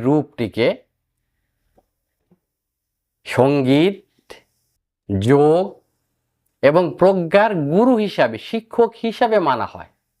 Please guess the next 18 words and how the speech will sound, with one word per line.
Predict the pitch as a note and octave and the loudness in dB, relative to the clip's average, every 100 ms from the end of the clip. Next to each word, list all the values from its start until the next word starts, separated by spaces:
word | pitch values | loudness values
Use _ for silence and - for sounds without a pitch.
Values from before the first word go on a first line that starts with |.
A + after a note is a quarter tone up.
| _ _ _ _ _ _ _ _ _ _ _ _ _ _ _ _ _ - | _ _ _ _ _ _ _ _ _ _ _ _ _ _ _ _ _ -4
তিনি | D#3+ D#3+ B2 | 0 2 2
আদি | C3 C3 C3 | 2 -2 -4
গুরু | A#2+ C#3 F3+ | -4 -2 0
রূপে | A3 A#3+ G3 | 0 0 -2
পূজিত। | - G#2 F#2+ F#2 | -2 -8 -4 -4
এখানে | F2 - E2+ D#2+ _ - | -4 -6 -14 -14 _ -6
দেবাদিদেব | G#2 G#2+ A#2 A2+ A#2 D#3+ G#3 _ _ _ - | 0 2 0 -2 -2 -2 -2 _ _ _ -8
মহাদেব | G2 G2+ C#3 D#3+ F3+ D3+ | -6 0 2 2 0 -2
এখানে | B2+ C#3+ D#3+ A#3+ C4+ _ _ | -4 -4 -2 -2 -4 _ _
গুরু | G2 A#2+ E3+ G3+ | -4 -2 2 2
রূপে | G3+ G3+ G3+ | 0 -2 -4
পূজিত। | - G#3+ F3+ D3 G2 D#2+ _ _ _ _ _ _ _ _ _ - - - - | -2 -2 -2 -6 -6 -12 _ _ _ _ _ _ _ _ _ -20 -18 -14 0
এই | E3+ C#3 | 0 2
দক্ষিণামূর্তি | F#3+ G#3 - A3+ A#3 A3 G#3+ G#3+ - G3+ | 0 -2 -6 -2 0 0 -2 -4 -4 -2
রূপটি | F3+ F#3 - - B2 G3 _ _ _ _ _ _ _ _ _ - | 0 -4 -8 -8 -8 -8 _ _ _ _ _ _ _ _ _ -6
একটি | B2 C3+ G#2 | -2 -2 0
বট | B2+ D#3 E3 D3 | 2 2 2 -2
গাছের | B2 B2+ B2 C#3 C#3 | -8 -8 -8 -6 -4